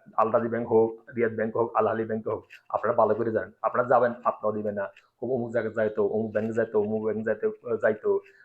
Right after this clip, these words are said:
ওই স্যারের সার্টিফিকেট চাইবো, এটা চাইবো, এটা চাইবো।" তারপরে অনেক কষ্ট ব্যাংক অ্যাকাউন্টগুলি ওপেন করার জন্য। আপনাকে বলবে, "এত টাকা কোথা পাইছে, এত ট্রানজাকশন কি জন্য হয়েছে?" সেজন্য আমরা, এই, টাকা পাঠানোর ক্ষেত্রে অবশ্যই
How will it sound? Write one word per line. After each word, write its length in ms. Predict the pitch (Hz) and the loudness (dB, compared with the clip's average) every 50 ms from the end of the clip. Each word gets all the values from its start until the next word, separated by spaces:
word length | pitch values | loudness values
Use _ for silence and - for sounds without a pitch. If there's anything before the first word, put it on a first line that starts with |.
| _ _ | _ _
ওই 260 | - 120 113 110 110 | 0 2 4 4 4
স্যারের 240 | 107 - - - 117 | 4 4 4 4 4
সার্টিফিকেট 400 | - - 113 117 117 113 113 117 - | 4 2 0 0 0 -2 -4 -4 0
চাইবো, 220 | - 117 110 110 104 | 2 2 2 4 2
এটা 240 | 101 117 113 120 113 | 0 2 2 0 2
চাইবো, 200 | - 120 117 113 | 4 4 2 4
এটা 80 | 110 | 2
চাইবো।" 140 | 117 107 107 - _ | 0 -2 -4 -4 _
তারপরে 320 | - 117 117 - - 139 151 | 0 0 2 4 4 4 4
অনেক 140 | 156 156 156 - | 4 2 2 0
কষ্ট 280 | 135 123 - - - 120 | 0 -2 -2 -4 -4 -2
ব্যাংক 280 | 110 107 110 107 110 | -2 0 -2 -2 -2
অ্যাকাউন্টগুলি 380 | 110 110 - 110 113 107 107 117 | -4 -6 -4 -4 -4 -2 0 0
ওপেন 200 | 113 98 - 117 | 0 0 0 -4
করার 160 | 101 101 101 101 | -4 -4 -4 -6
জন্য। 180 | 104 87 87 - _ - - - _ _ | -8 -12 -14 -18 _ -20 -20 -20 _ _
আপনাকে 260 | 110 107 127 127 123 | -2 0 0 0 0
বলবে, 360 | 123 123 123 117 117 113 - - | 0 -2 -2 -2 -4 -6 -4 -6
"এত 140 | 127 - - | -4 -4 -2
টাকা 220 | - - 117 113 | 0 0 0 0
কোথা 220 | 110 123 110 - - | -2 -2 -2 -4 -2
পাইছে, 420 | - 117 110 - - 113 110 113 - _ - | 0 0 -2 -2 -4 -6 -8 -8 -10 _ -12
এত 140 | 120 - | -10 -10
ট্রানজাকশন 340 | - - - 113 110 113 117 | -6 -4 -4 -4 -4 -6 -8
কি 160 | 113 - 113 | -10 -10 -10
জন্য 180 | 113 113 110 104 | -8 -6 -4 -4
হয়েছে?" 220 | 107 101 - 98 - - - - - _ _ _ | -6 -6 -8 -14 -18 -18 -20 -20 -20 _ _ _
সেজন্য 300 | _ _ 113 110 120 135 | _ _ -4 -2 0 0
আমরা, 380 | 131 127 135 143 151 147 - - - | 2 4 4 4 4 2 -2 -6 -4
এই, 160 | 131 123 117 113 110 104 104 | -2 0 2 4 4 4 4
টাকা 180 | - 117 - 117 | 2 2 2 2
পাঠানোর 260 | - 113 113 117 120 | 4 4 2 2 2
ক্ষেত্রে 240 | - 127 - - 135 | 0 -2 0 2 2
অবশ্যই 600 | 113 - 110 - - - 156 170 196 - - | 2 2 0 -4 -4 -2 -2 -2 -2 -2 -6